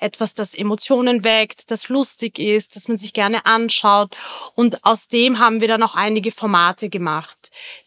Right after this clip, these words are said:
die auch sehr, ähm, unterhaltsam waren und auch einfach um zu zeigen, was bedeutet überhaupt die Arbeit als Elementarpädagoge oder Elementarpädagogin und da halt Einblicke in diesen Job zu geben und auch ein bisschen dieses,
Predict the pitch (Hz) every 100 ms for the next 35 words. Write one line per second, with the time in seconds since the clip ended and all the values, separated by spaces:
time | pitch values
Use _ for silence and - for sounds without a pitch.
0 | - 226 220 240 - 202 - 208 208 202
1 | 208 - 208 220 247 208 185 185 190 -
2 | 185 185 175 170 180 233 - - - -
3 | - 233 233 - 226 226 226 220 226 233
4 | 240 - _ _ - 214 - 208 202 214
5 | 233 226 220 - 202 208 214 220 220 196
6 | 196 - 233 - 185 196 196 - 214 208
7 | 185 - 190 - 220 190 208 247 214 202
8 | 196 190 - 190 196 202 196 190 185 233
9 | 233 - - - 220 208 208 214 214 214
10 | 214 190 214 226 208 185 180 196 185 170
11 | - - 185 190 185 196 277 - - -
12 | - - 240 233 233 - 247 247 262 254
13 | - 277 247 220 247 247 -